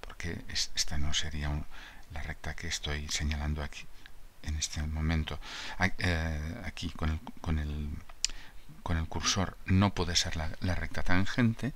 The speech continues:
sino que tiene que ser esta otra. Así que va-, vamos a determinar la bisectriz de este ángulo, ¿vale? De este ángulo de ahí. Ponemos un punto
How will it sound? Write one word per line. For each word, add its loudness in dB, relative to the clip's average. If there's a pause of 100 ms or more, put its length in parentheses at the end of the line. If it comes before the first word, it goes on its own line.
(460)
sino 6
que 0
tiene 2
que 0
ser 2 (460)
esta 2
otra. -4 (260)
Así 0
que 2
va-, 6
vamos 6
a 4
determinar 4
la 2
bisectriz -2 (1120)
de 0
este 2
ángulo, -2 (1200)
¿vale? 0 (180)
De 0
este 2
ángulo 0
de -2
ahí. -6 (720)
Ponemos 6 (220)
un 6
punto 4